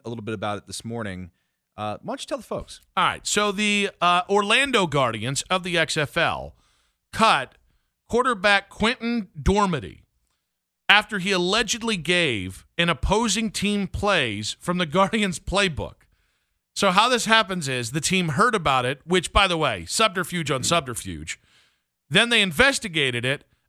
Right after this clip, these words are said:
Speaker 2: and then they released Dormady. And here's the best part. They also removed his stats from the X F L website.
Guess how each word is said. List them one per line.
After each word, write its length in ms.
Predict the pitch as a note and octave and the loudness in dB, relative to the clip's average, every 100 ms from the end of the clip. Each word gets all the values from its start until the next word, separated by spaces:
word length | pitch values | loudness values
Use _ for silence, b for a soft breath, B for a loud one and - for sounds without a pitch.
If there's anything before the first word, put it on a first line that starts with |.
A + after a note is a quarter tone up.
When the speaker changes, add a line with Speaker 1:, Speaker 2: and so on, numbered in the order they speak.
| _ | _
Speaker 2:
and 180 | E3 F3+ | 0 4
then 200 | G#3+ A#3 | 2 2
they 120 | A3 | 2
released 720 | F#3+ F3 E3 F#3+ A3+ - - - _ - | 2 0 0 2 2 0 -6 -16 _ -4
Dormady. 480 | D3+ F#3 D3+ E2 - _ _ _ _ _ _ _ _ _ _ _ | 0 0 0 -6 -14 _ _ _ _ _ _ _ _ _ _ _
And 160 | F3 F#3 | 2 2
here's 420 | - C4+ E4 A#3+ | 0 0 2 0
the 100 | G3+ | -4
best 480 | C#3 A#2 G#3+ G#3 - | -2 2 2 2 -4
part. 280 | C#3 F2 - _ _ _ _ _ _ _ _ _ _ _ _ _ _ _ | -6 -6 -10 _ _ _ _ _ _ _ _ _ _ _ _ _ _ _
They 140 | F3+ G3 | 4 6
also 340 | B3 C4 C#4+ | 6 2 0
removed 500 | C4+ G3 F3 G#3 F#3 | 0 0 0 0 0
his 240 | F#3 F3 | 0 0
stats 400 | - D3+ E3 F#3+ | 2 4 4 2
from 160 | - E3+ | -2 -2
the 140 | D3 | 2
X 180 | D3+ C#3 | 2 2
F 140 | D3+ D3 | -2 0
L 120 | A#2 | -2
website. 500 | A2 G2 - D2+ | -2 -4 -6 -6